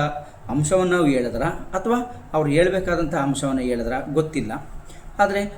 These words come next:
ಅವರು, ಆ, ಸಹ-, ಸಹಕಾರ ಸಚಿವ, ಆ, ರಾಜಣ್ಣ ಅವರು ಏನಿದ್ದಾರೆ, ಅವರು ಹನಿ ಟ್ರ್ಯಾಪ್ಗೆ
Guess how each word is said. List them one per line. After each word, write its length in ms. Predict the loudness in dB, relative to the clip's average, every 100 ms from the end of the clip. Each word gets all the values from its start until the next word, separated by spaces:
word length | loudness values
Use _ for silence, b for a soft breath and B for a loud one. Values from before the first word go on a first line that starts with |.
| 0
ಅವರು, 360 | 4 6 4 4
ಆ, 320 | -4 -6 0 4 4 2 0 -2 -2 -6 -2
ಸಹ-, 560 | 2 4 4 2 0
ಸಹಕಾರ 500 | -2 0 0 2 4
ಸಚಿವ, 380 | 2 0 0 0
ಆ, 1000 | 0 -4 -12 -10 -8 -6 -8 -12 -8 -4 -4 -4 -4 -4 -6 -8 -14 -20 -20 -20 -10 -2
ರಾಜಣ್ಣ 340 | 0 2 2
ಅವರು 160 | 0 0
ಏನಿದ್ದಾರೆ, 500 | -2 -2 -2 -4 B B -2
ಅವರು 320 | 2 4 2
ಹನಿ 200 | 0 -2
ಟ್ರ್ಯಾಪ್ಗೆ 580 | 0 -2 -2 -2 0 0